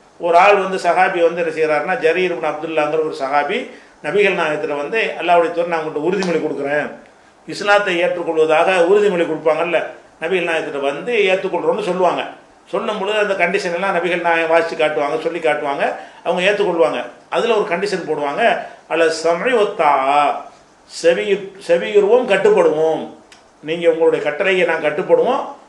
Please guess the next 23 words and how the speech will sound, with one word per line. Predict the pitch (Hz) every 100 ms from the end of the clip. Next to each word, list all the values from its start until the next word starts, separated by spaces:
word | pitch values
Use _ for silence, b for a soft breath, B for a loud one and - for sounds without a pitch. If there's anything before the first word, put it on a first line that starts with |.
| _
நீங்க | 190 196
சொல்ற | 180 190 208 220
போதனையை | 185 214 226 190 185
கேட்போம் | 175 170 156 170 170 127 -
அப்படின்னு | 156 156 156 170
அவர் | 214 185
சொல்றாரு. | 165 170 170 156 131 - - _ _ _ _
யாரு? | 143 151 160 190 202 190 -
உடன்படிக்கை | 190 220 208 185 175
எடு-, | 175 170
எடுக்க | 175 202
வந்தவர் | 185 170 220
சொல்றாரு. | 175 180 180 - - -
அவர் | 175
கரெக்டா | 180 196
தான் | 220 208
சொல்றாரு. | 190 190 151 131 - - _ _ _ _
ரசூல் |
ஸல்லல்லாஹு |
அலைஹி | 160 175 185 180
வஸல்லம் | 185 160
ஒத்துக்கல | 196 180 151
அதை. | 127